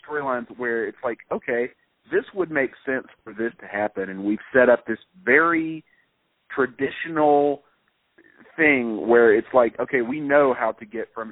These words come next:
A to Z. So, like, the, the Austin thing, the way it was set up, it was sort of like the man against the corporation. The, the angry, the angry employee will defeat his evil boss and the evil empire. That, that was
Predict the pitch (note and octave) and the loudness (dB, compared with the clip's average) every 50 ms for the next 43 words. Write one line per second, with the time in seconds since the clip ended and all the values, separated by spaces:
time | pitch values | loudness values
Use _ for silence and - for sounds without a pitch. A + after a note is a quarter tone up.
0 | - - G#2 G#2+ - _ - G2 _ - C#3+ C3+ A#2 - D3 D3 D3 D3 C#3+ - | -12 -12 -12 -12 -14 _ -20 -18 _ -10 -10 -8 -6 -4 -2 -2 -2 -2 -4 -6
1 | - C#3 B2+ _ - C3+ C3 C3 B2+ B2 - - C#3+ F3+ G3 - - C#3 - C3+ | -8 -8 -8 _ -6 -4 -2 -2 -2 -2 0 2 2 2 2 -2 -10 -16 -12 -12
2 | B2+ A#2 A2 A2 A2+ C#3 D3+ C#3+ A2+ B2+ _ - C#3+ C#3 C#3 D#3 D3 - - A2+ | -10 -8 -6 -4 -2 -2 -2 -2 -4 -8 _ -10 -8 -4 -2 -2 -4 -4 -6 -12
3 | G2 G2+ _ - C3 B2+ A#2+ A2+ - A2+ A2+ A2 F#2 - A#2 G#2 G#2 G#2+ G#2+ A#2+ | -16 -16 _ -12 -10 -10 -10 -10 -8 -8 -8 -8 -8 -10 -14 -12 -8 -8 -6 -6
4 | C3 C3 B2+ A#2 B2 A#2 - _ - - - - C3 A#2 _ - A2 A#2 B2 C#3 | -6 -6 -8 -10 -12 -16 -18 _ -20 -20 -16 -12 -12 -12 _ -6 -4 -4 -4 -4
5 | C3 - - G#2+ F#2+ F2 _ _ _ _ _ _ - G#2+ G#2 G2+ F2 F2+ G#2 G#2+ | -6 -10 -16 -16 -16 -18 _ _ _ _ _ _ -8 -6 -6 -6 -6 -6 -6 -6
6 | - - A#2+ B2+ C3 C#3+ C3 C#3 C#3 C3+ C3 A2 G#2 A2+ - - C#3 D#3+ E3+ E3 | -4 -4 -6 -6 -6 -4 -4 -2 -2 -2 -2 -4 -4 -6 -4 -4 -4 -4 -2 0
7 | E3 E3 D#3+ D3 C#3 C3 - D3 D#3 D3 C3 C3 C3+ C#3 C3+ B2 A#2 A2 A2 A2 | 0 0 2 0 -2 -4 -4 -2 0 0 0 0 -2 -4 -6 -6 -8 -10 -10 -12
8 | - - - _ _ - B2+ B2 A#2+ A2+ - _ _ _ _ _ _ - A2 G#2+ | -12 -14 -20 _ _ -6 -6 -4 -6 -6 -10 _ _ _ _ _ _ -10 -10 -10
9 | A#2+ G#2 A#2+ A#2 B2 A#2+ A#2 A2+ G#2+ G2+ G#2+ G2+ A2 G#2+ E2+ D2 - _ - G2+ | -8 -4 -2 -2 0 0 0 -2 0 2 4 4 4 4 2 -2 -6 _ -12 -12
10 | G2+ G#2 F#2+ F#2+ A2+ A#2 A2+ A2+ G#2+ F#2 G#2 B2 C3 B2+ - - - F#2 D#2 - | -10 -10 -10 -8 -8 -10 -8 -8 -8 -8 -6 -8 -8 -8 -10 -12 -12 -12 -12 -10
11 | D#2+ G#2 B2+ F3+ - - - E3+ G3 G3 F#3+ | -6 -2 0 0 0 2 2 2 2 2 -2